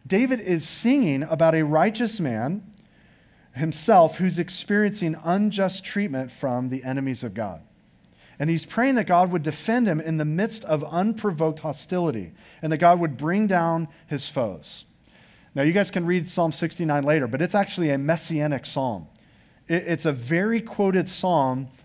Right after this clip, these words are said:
in the New Testament because in many ways it foreshadows the cross. In fact, right before the verse that Paul quotes here, Psalm sixty-nine twenty-one,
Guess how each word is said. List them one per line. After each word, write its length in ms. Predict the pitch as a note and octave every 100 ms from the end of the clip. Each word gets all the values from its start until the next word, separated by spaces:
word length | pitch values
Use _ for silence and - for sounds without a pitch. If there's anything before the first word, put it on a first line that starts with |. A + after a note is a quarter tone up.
| -
in 140 | D#3+ D#3
the 80 | D3+
New 160 | D3+
Testament 420 | D3 E3+ - C#3+
because 260 | B2 D#3 C#3
in 120 | C#3
many 180 | D3+ G3
ways 220 | F3+ C#3
it 100 | D3
foreshadows 680 | - G3 - D#3 D3+ D3 A2
the 60 | A#2+
cross. 600 | - B2+ E2 - - - _ - - -
In 80 | C#3
fact, 560 | F3 F3 C#3 D3+ - - - - _ _
right 320 | B2+ D3 G3+ F3
before 340 | F3+ G3 G3
the 100 | D#3+
verse 580 | C3 D3+ D3+ - - - C#3
that 360 | C#3+ C#3 - - _
Paul 220 | - D#3
quotes 460 | D3+ - F3 G#3+ -
here, 360 | B2+ G#2+ C3+ - - _ _
Psalm 260 | - D#3 D3
sixty-nine 600 | D3 E3+ E3 E3+ D#3 D3+
twenty-one, 720 | D3 D#3 D3 C3+ E3 C#3 B2+